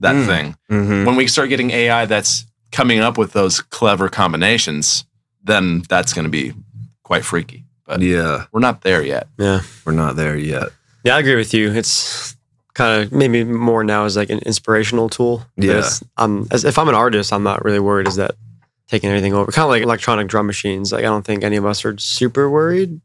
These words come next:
Speaker 1: No.
Speaker 3: But maybe that's a good segue too. I mean, with
Speaker 2: Well,
Speaker 3: electronic drumming and
Speaker 2: I think there's a lot of people, like,
Speaker 3: and the whole studio scene,
Speaker 2: Yeah.
Speaker 3: of course.
Speaker 2: I think that there's a lot of people that thought, like, there, there's actually a, uh,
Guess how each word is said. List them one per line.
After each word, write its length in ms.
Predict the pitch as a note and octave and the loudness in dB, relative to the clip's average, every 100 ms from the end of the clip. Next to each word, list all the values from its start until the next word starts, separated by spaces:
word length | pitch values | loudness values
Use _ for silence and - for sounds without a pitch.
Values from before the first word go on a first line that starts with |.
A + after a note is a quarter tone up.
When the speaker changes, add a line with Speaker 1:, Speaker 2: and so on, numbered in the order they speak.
| - | -6
Speaker 1:
No. 300 | C3+ A#2+ E2+ - _ - | 0 2 0 -6 _ 0
Speaker 3:
But 300 | B2+ B2 - - | 2 2 -2 -2
maybe 160 | A#2+ A#2 | 0 2
that's 160 | A2+ | 0
a 40 | G#2+ | -2
good 100 | A2 | 0
segue 340 | A#2+ A2+ G#2 | 2 2 0
too. 200 | B2+ A#2 | 2 2
I 40 | G#2 | 2
mean, 320 | G2+ G2 F#2 _ _ _ - - - - | 0 -2 -8 _ _ _ -14 -10 -8 -8
with 100 | - | -2
Speaker 2:
Well, 100 | A#2 | 2
Speaker 3:
electronic 340 | A2+ - B2+ G#2+ | 2 2 2 2
drumming 420 | A2+ A2+ A2 G#2+ | 0 2 0 -2
and 220 | G2 F#2 - _ - | -4 -6 -14 _ -2
Speaker 2:
I 120 | D3 | 0
think 200 | G#3+ F3+ | 0 0
there's 160 | E3 A#2+ | 0 0
a 60 | |
lot 280 | F#2+ G2 D3+ | 0 2 0
of 100 | C#3 | -2
people, 180 | B2 G2+ | -2 0
like, 140 | A2 - - - - - | -2 -2 -20 -20 -18 -2
Speaker 3:
and 100 | A#2+ | 2
the 40 | |
whole 140 | B2 G#2+ | 2 0
studio 540 | - C#3+ B2+ G2+ G2 F2+ - _ - | 0 2 2 2 0 -4 -16 _ -6
scene, 220 | C3 D3 | -2 0
Speaker 2:
Yeah. 100 | G2+ | 0
Speaker 3:
of 100 | G#2 | 0
course. 420 | - - B2+ - - | -2 -2 -2 -6 -2
Speaker 2:
I 80 | A#2 | -2
think 220 | D#3 C#3+ | -2 -2
that 100 | A#2 | -2
there's 200 | A2 G#2 | -2 0
a 40 | G2 | 0
lot 200 | F#2+ G#2+ | 0 0
of 80 | |
people 240 | - F#2 F2 | -4 -4 -4
that 140 | E2+ | -4
thought, 380 | - F2+ E2+ E2 - - - | -2 -2 -2 -4 -10 -20 -14
like, 220 | - - - | -10 -10 -6
there, 180 | G2 | -4
there's 220 | F#2 G#2 A2+ | -4 -4 -4
actually 340 | A#2+ - A2 | -4 -2 -2
a, 340 | E2+ E2+ D#2 - | 0 -2 -4 -6
uh, 360 | E2+ D#2 D2 | -6 -4 -6